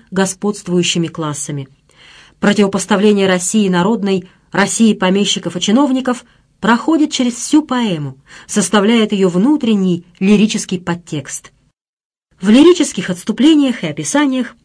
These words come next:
Гоголь раскрывает тему Родины с огромной поэтической силой и лирическим пафосом. От едкой насмешливости в изображении тунеядцев-помещиков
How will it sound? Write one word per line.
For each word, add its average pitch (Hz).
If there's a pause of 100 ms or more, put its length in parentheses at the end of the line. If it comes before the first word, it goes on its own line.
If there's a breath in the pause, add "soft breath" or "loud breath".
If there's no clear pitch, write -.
(300 loud breath)
Гоголь 302
раскрывает 285
тему 254
Родины 175 (200)
с -
огромной 285
поэтической 180
силой 254 (100)
и 214
лирическим 185
пафосом. 151 (1080)
От 190
едкой 220
насмешливости 208
в 185
изображении 190
тунеядцев-помещиков 190